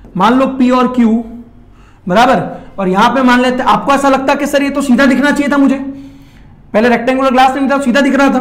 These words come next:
क्योंकि कोई medium चेंज नहीं हुआ था, refraction हो नहीं रहा था। लेकिन जैसे ही refraction हुआ, यहाँ पे मान लेते हैं R और एस, ये मुझे अलग दिखने लगा। कैसा दिखने लगा? अलग दिखने लगा। ये normal line N N है, तो इसको एम और M dash बोल दो। क्या बोल दो? एम और एम dash बोल दो, है ना? तो आपको क्या लिखना है?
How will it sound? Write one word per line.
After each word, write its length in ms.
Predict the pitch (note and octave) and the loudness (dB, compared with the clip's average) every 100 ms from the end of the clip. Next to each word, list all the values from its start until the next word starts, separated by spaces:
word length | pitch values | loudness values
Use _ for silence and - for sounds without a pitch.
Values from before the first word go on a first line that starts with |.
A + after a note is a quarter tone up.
| C4+ - | -4 -4
क्योंकि 200 | A3 B3+ | -2 0
कोई 120 | C4+ | 2
medium 280 | A#3 C4 C4 | 4 4 2
चेंज 180 | C4+ | 2
नहीं 120 | C#4+ C#4+ | 2 2
हुआ 120 | C4+ | 2
था, 100 | A#3+ | 0
refraction 400 | G#3+ A3+ A#3 A3 | 0 -2 0 2
हो 80 | C4+ | 2
नहीं 140 | C#4 | 2
रहा 100 | C4+ | 2
था। 380 | B3+ - - - | 0 -4 -12 -8
लेकिन 200 | G#3+ B3 | -2 2
जैसे 220 | G#3 G#3 | 2 2
ही 80 | C#4+ | 0
refraction 360 | C4+ C4+ C4+ C#4 | 0 0 2 4
हुआ, 420 | C#4 C4+ C#4 - | 4 2 -2 -6
यहाँ 140 | F#3+ G#3 | -4 -2
पे 100 | B3 | 0
मान 200 | A#3 A#3+ | 0 0
लेते 180 | A#3+ B3 | 0 -2
हैं 160 | C4 | -2
R 240 | G3 G#3+ A#3 | -2 0 2
और 100 | A3 | 0
एस, 200 | G3 - | -2 0
ये 80 | G3 | 0
मुझे 180 | G#3 A#3+ | 0 0
अलग 220 | G3+ F#3+ | 0 0
दिखने 240 | E3+ E3+ | -2 -6
लगा। 180 | D3 C3 | -8 -8
कैसा 220 | E3+ F#3 | -6 -6
दिखने 200 | G3 G3 | -6 -6
लगा? 300 | F3+ G3+ - - - - - | -4 -4 -6 -14 -18 -6 2
अलग 440 | G3 A3+ A3 - | 4 4 2 -4
दिखने 480 | D3+ E3 F#3 F#3 G#3 | -8 -6 -4 -4 -4
लगा। 280 | D#3+ E3 D3+ | -4 -2 -2
ये 160 | D3 | -2
normal 320 | F3 F#3 G3+ G3 | -2 0 2 2
line 200 | G3+ G3+ | 0 0
N 140 | G#3 | 0
N 180 | G#3 G#3 | 2 2
है, 80 | G#3 - - - - | 2 -2 -10 -18 -8
तो 80 | F#3+ | -6
इसको 260 | F#3 - - | -4 -4 -2
एम 260 | G#3+ C4 B3+ - - | 0 2 0 -8 -6
और 180 | F3 F3+ | -4 -2
M 140 | F#3 F3+ | 0 0
dash 160 | F#3 | 0
बोल 180 | D3 D3+ | -2 -4
दो। 100 | C3 | -6
क्या 140 | C#3 E3 | -6 -6
बोल 140 | F3 | -6
दो? 180 | G3+ - | -8 -8
एम 160 | D#3+ E3+ | -6 -4
और 200 | G3+ - | -6 -6
एम 120 | D#3+ | -6
dash 140 | D#3 D#3+ | -4 -2
बोल 180 | E3 D#3+ | -4 -4
दो, 200 | G3 - - - - | -8 -14 -20 -10 -4
है 60 | |
ना? 80 | B3 | -2
तो 260 | A3+ - A3 | -4 -2 0
आपको 240 | G#3+ A#3 | 2 0
क्या 160 | A3+ A3+ | 2 2
लिखना 260 | A3+ G#3+ | 2 -2
है? 140 | G3+ | -6